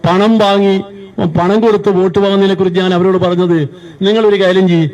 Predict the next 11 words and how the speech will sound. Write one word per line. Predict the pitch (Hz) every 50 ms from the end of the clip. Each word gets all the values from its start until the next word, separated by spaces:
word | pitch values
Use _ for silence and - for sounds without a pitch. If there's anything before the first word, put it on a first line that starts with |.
| - - - 165 156 -
എല്ലാവരും | 170 180 185 185 208 214 220 214
പൈസ | 208 202 147 190 185 180
വാങ്ങിക്കോ, | 175 175 165 175 170 160 175
പാവപ്പെട്ടവല്ല | 170 175 180 170 180 156 170 165 160 160 151
പണം | 151 151 160 190 - 156
പൈസ | 151 151 123 156 156
വാങ്ങിക്കോ, | 147 143 135 135 139 131 113 - - - - - - - - - -
പക്ഷെ | 196 180 135 208
വോട്ട് | 196 202 214 214 208
ചെയ്യുമ്പോൾ | 214 196 185 180
ഇടതുപക്ഷ | 170 165 175 175 151 165